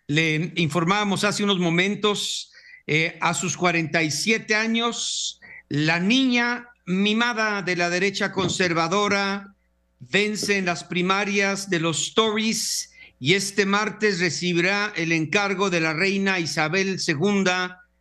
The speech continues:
para formar gobierno allá en la Gran Bretaña. Es el nuevo nombre que habrá que aprendernos, al menos durante el veinte veinticuatro, el de Liz Truss, quien se ha convertido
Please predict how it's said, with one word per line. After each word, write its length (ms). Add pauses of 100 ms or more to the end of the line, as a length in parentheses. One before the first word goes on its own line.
(200)
para 300
formar 560
gobierno 920 (160)
allá 340
en 100
la 80
Gran 500
Bretaña. 920 (400)
Es 180
el 140
nuevo 200
nombre 380
que 100
habrá 280
que 100
aprendernos, 840
al 120
menos 320
durante 380
el 80
veinte 380
veinticuatro, 1040 (260)
el 220
de 100
Liz 480
Truss, 680 (280)
quien 160
se 180
ha 100
convertido 920